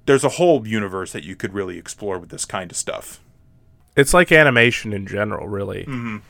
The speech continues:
Speaker 1: Yeah.
Speaker 2: It's
Speaker 1: Yes.
Speaker 2: like, like, when you look at the medium of animation and how there's, like, because you're drawing something, you're literally creating something at the tip of a pen.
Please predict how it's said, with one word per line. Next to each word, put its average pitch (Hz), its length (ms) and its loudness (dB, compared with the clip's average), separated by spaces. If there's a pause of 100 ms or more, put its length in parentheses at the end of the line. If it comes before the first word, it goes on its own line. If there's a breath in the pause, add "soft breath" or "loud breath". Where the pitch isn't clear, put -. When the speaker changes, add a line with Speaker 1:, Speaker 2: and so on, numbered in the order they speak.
Speaker 1:
Yeah. 110 360 2
Speaker 2:
It's 110 240 0
Speaker 1:
Yes. 110 160 4
Speaker 2:
like, 107 300 2
like, 113 240 0
when 120 120 0
you 127 120 4
look 143 140 6
at 135 120 0
the 123 80 2
medium 120 340 2
of 107 100 0
animation 107 680 0
and 101 120 -6
how 101 420 4 (360 loud breath)
there's, 113 340 0
like, 113 260 -2 (240)
because 156 420 4
you're 131 100 2
drawing 120 400 2
something, 101 260 -4
you're 104 120 -2
literally 120 320 2
creating 110 480 -2
something 101 340 -4
at 98 100 -6
the 107 60 -8
tip - 220 -2
of 104 100 -6
a 98 40 -4
pen. 101 440 -2